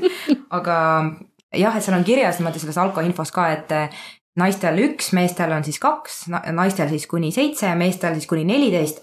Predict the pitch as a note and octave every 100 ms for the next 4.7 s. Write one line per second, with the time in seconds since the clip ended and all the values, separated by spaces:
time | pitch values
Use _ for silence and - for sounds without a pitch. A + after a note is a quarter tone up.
0 | - A#3+ D#4 D3 - - _ _ _ -
1 | B3+ B3+ F#3+ F3+ F#3 G#3 E3 D#3 D#3 E3
2 | D#3+ D3 - - D3+ D#3+ G#3+ A3+ C#3+ -
3 | - F#3 F#3 D3+ D3 D3 D3 - D3+ C#3+
4 | C3 C3+ D3+ - - -